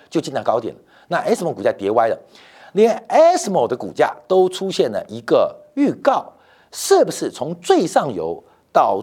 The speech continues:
最下游到中间的中游都出现了影响，所以最近啊，这个昨天晚上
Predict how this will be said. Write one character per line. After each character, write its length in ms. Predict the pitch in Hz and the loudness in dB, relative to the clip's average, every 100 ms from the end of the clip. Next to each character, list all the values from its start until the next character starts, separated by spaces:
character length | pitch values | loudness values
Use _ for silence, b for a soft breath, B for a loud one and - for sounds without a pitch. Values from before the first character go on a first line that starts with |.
| - | -4
最 220 | - 277 | 0 0
下 220 | - 127 | 2 0
游 260 | 92 71 73 b b - | -2 -6 -14 b b 0
到 180 | 131 110 | 0 0
中 280 | - 269 269 | -2 -2 2
间 180 | 262 254 - _ | 0 0 -8 _
的 100 | - 117 | -2 2
中 180 | 320 349 | 2 4
游 260 | 208 - - b b | 2 0 -14 b b
都 220 | - 226 226 | 2 2 2
出 160 | 233 | -2
现 160 | 220 160 | -2 -2
了 60 | |
影 200 | 98 98 | -4 -4
响， 160 | 170 - - B B | 0 -2 -4 B B
所 120 | 254 | 0
以 40 | |
最 160 | 247 349 | 2 2
近 120 | 226 | 2
啊， 160 | 117 78 - | -2 -4 -6
这 80 | |
个 60 | 123 | -4
昨 140 | - | -2
天 80 | 294 | 0
晚 120 | - | 0
上 220 | 165 92 | -2 -8